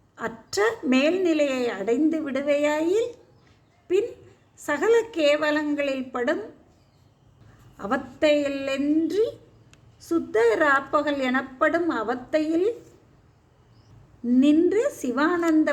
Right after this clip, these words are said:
பேற்றினை உடையவன் ஆவாய், இதனை நீ அறிவாயாக. சகல கேவல நிலைகளில் நின்று ஐந்தவத்தை, சாக்கிரம்,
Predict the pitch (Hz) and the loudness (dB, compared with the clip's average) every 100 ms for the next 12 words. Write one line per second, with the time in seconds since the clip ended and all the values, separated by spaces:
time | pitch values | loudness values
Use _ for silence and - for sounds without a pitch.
0 | - 240 254 254 - 311 330 427 254 214 | -2 -4 -4 -4 -4 0 2 2 0 0
1 | 277 294 294 294 254 214 233 269 359 466 | 2 2 0 0 0 -2 -2 -2 -4 -6
2 | - - - 226 277 311 415 440 302 330 | -12 -20 -8 -2 2 2 0 0 2 2
3 | 277 214 254 285 294 285 214 196 190 220 | 0 -2 -2 0 0 0 -2 -6 -6 -6
4 | 214 - _ _ _ _ _ _ _ _ | -8 -12 _ _ _ _ _ _ _ _
5 | _ _ - 269 240 285 330 339 - 247 | _ _ -12 -6 -4 0 0 -2 -4 -4
6 | 277 285 302 294 285 262 262 285 285 285 | -2 -2 0 0 -2 -2 -2 -2 -2 -4
7 | 277 277 285 330 330 427 554 - - _ | -4 -2 2 2 2 -2 -4 -10 -20 _
8 | 190 247 359 370 349 320 320 - 262 - | -4 0 2 2 2 2 -2 -4 -6 -8
9 | - _ _ _ _ - 247 240 - 302 | -16 _ _ _ _ -8 -6 -6 -6 -4
10 | 349 | -4